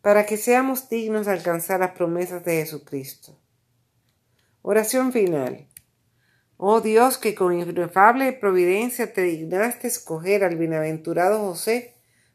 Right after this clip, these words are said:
por esposo de tu Madre Santísima, concédenos que,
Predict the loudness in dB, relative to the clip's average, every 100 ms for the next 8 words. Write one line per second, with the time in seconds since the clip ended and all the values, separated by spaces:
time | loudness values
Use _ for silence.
0 | _ 0 0 0 -2 2 4 2 0 0
1 | 0 -2 0 0 0 -2 -2 -4 -4 -4
2 | -6 -4 -6 -8 -10 _ _ _ _ _
3 | -6 -2 -2 -2 4 4 6 2 -2 -6
4 | -4 -4 -4